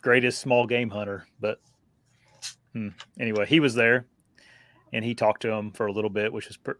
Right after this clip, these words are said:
pretty neat, about essentially just, uh, you know, not being, uh, afraid to,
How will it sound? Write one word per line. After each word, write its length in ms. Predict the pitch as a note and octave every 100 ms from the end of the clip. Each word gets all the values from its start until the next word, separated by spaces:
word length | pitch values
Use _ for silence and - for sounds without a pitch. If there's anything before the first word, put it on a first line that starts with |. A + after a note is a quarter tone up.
| -
pretty 200 | A2+ G#2+
neat, 240 | G#2+ A2
about 320 | G2+ G#2 - _ _ _ - _ -
essentially 320 | E3+ D#3 C#3+
just, 220 | B2+ - _ _ _ _ G3
uh, 600 | F3 C#3 A2+ G#2+ G2+ F#2 - _ - - - _ _ -
you 80 | A2
know, 20 |
not 220 | A#2+ A#2
being, 360 | A#2+ A2+ A2+ G2+ _ _ _ _ -
uh, 320 | B2+ A#2+ - - - _ -
afraid 480 | C#3+ - C3+ B2+ A2+
to, 260 | A#2+ A2